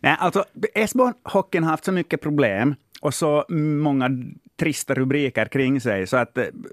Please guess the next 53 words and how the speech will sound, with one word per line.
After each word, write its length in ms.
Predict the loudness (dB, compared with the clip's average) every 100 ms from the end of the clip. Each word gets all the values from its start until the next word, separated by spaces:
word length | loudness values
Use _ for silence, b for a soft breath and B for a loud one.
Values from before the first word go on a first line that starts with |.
| -14 -4
eldsjälen 720 | -2 0 0 0 0 0 0
då 140 | 0
bakom 280 | -2 -2 -4
det 60 | -2
här 80 |
nya 160 | -2 -2
projektet, 460 | -4 -2 -2 -2 -2
eller 120 | 0
en 180 | 0 0
av 100 | -2
dem, 140 | -4
sportchefen 580 | -2 -2 -2 -4 -4 -4
Kim 180 | -2 -2
Hirschowitz, 540 | -2 0 0 0 -2
en 100 | -2
gammal 200 | -2 -2
spelare 420 | -2 -2 0 -2
också 180 | -6 -6
som 120 | -6
har, 100 | -6 -6
som 140 | -6
har 60 | -4
hållit 200 | -6 -4
till 140 | -6
i 40 |
Blues 260 | -4 -4 -4
många 280 | -4 -4 -4
år, 80 | -6 B B B
så 140 | -2
sa 180 | 2 2
exakt 360 | 2 2 2 2
rätt 180 | 0 2
saker 460 | 2 2 0 -2 -2
när 120 | -2
han 120 | 0
berättade 480 | 2 0 -2 -2 -2 0
i 180 | -2
helgen 340 | 0 0 0 -2
om 100 | -2
det 60 |
här 120 | -4 -4
projektet 480 | -2 -4 -4 -2
och 60 | -2
varför 200 | -2 -4
de 160 | -4 -4
nu 200 | -4 -6
hoppar 320 | -8 -6 -6
på 300 | -2 0 0 0
Suomi-sarjatåget. 1000 | -2 -2 -2 -2 -2 -2 -2 -2 -2 -4 B B B B B
Han 300 | 0 0 0
betonar 400 | -4 -2 0 0
tre 300 | 0 0 0 0
ord 440 | 0 0 -4